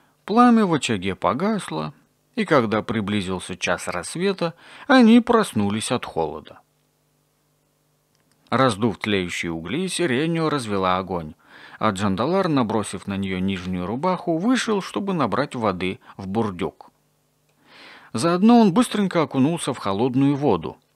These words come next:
и после этого тепло, исходившее от очага, показалось ему до нельзя приятным.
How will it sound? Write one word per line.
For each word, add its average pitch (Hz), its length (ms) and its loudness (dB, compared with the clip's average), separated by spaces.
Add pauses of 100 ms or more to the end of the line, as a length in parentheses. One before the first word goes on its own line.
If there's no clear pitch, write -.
(280)
и 247 180 4
после 123 560 0
этого 185 440 -2 (260)
тепло, 156 580 2
исходившее 98 600 -4
от 85 100 -8
очага, 147 380 -4
показалось 127 720 -2
ему 120 220 0
до 139 320 2
нельзя 180 600 2
приятным. - 800 -10